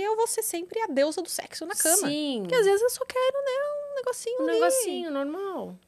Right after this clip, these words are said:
Speaker 1: Normal. Às vezes não, na maioria das vezes.
Speaker 2: Mas
Speaker 1: É,
Speaker 2: assim, é mais
Speaker 1: a
Speaker 2: receio
Speaker 1: química
Speaker 2: por
Speaker 1: é que é
Speaker 2: e-,
Speaker 1: importante,
Speaker 2: mas é mais
Speaker 1: entendeu?
Speaker 2: receio por eles, né? Acha, tipo, "Ai, será que eu vou ser bom pra ela?"
Speaker 1: É, mas aí eu acho que quem fica com muito medo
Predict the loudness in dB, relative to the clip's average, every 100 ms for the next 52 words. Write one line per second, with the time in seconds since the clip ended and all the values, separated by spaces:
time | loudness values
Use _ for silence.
0 | _ -14 -12 -10 -10 -6 0 2 2 2
1 | 2 0 0 -2 -2 -2 -2 2 4 4
2 | 2 4 6 6 8 8 10 10 10 8
3 | 8 8 4 4 4 6 6 4 2 2
4 | 2 2 0 -4 -2 0 0 0 -2 -2
5 | -2 -2 -4 -6 -10 -10 -10 -6 -6 -6
6 | -8 -10 -10 -10 -8 -4 -4 -6 -12 _
7 | _ _ _ -8 -2 0 0 -4 -6 -4
8 | 0 2 2 2 2 0 -2 -8 -10 -8
9 | -8 -10 -10 -6 -6 -4 -4 2 2 2